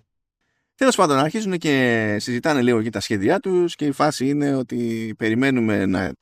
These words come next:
γίνουν οι εκλογές, να βγει ο Singer, να δολοφονήσουμε τον Singer, να, από αντιπρόεδρος να γίνει πρόεδρος η Newman,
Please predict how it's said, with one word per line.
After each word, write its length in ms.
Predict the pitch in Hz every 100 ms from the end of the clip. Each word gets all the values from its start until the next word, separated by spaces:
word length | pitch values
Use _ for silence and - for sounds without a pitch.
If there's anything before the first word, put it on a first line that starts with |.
| _
γίνουν 480 | - 95 120 127 110
οι 40 |
εκλογές, 500 | 95 95 110 165 160
να 180 | 120 101
βγει 240 | 117 170
ο 40 | 165
Singer, 380 | - 131 127 170
να 120 | 143
δολοφονήσουμε 640 | 101 92 87 90 165 196 135
τον 120 | 107
Singer, 360 | - 95 80 73
να, 260 | 76 92 95
από 160 | 120
αντιπρόεδρος 480 | 107 110 151 160 143
να 100 | 131
γίνει 220 | 147 170
πρόεδρος 380 | - 120 92 85
η 60 | 80
Newman, 220 | 85 147